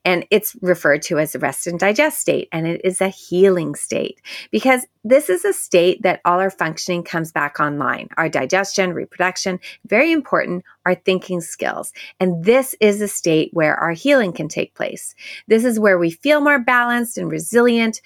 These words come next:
where we have connections with others, we feel safe, where we're anchored. This is a state of connection as opposed to a state of protection like the sympathetic system is. So a healthy state,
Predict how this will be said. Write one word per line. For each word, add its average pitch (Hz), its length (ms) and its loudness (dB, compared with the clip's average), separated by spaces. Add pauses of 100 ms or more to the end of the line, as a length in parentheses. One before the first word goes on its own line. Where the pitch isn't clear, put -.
(260)
where 185 160 6
we 175 100 2
have 170 260 -6
connections 175 540 -6
with 165 160 -8
others, 226 520 0
we 170 160 -10
feel 160 240 -4
safe, 196 480 2
where 156 220 -2
we're 139 140 -6 (120)
anchored. 180 420 -2 (260)
This 233 400 2
is 196 260 4
a 175 60 -2
state - 440 0
of - 180 -6
connection 277 840 0 (340)
as 175 140 -2
opposed 165 420 -2
to 156 220 0
a - 60 -6
state - 400 -2
of - 160 -6
protection - 720 -4
like 135 160 -6
the 139 100 -4
sympathetic 139 500 -4
system - 420 -8
is. - 340 -16 (480)
So 226 200 4
a 220 60 6
healthy 285 420 4
state, - 640 0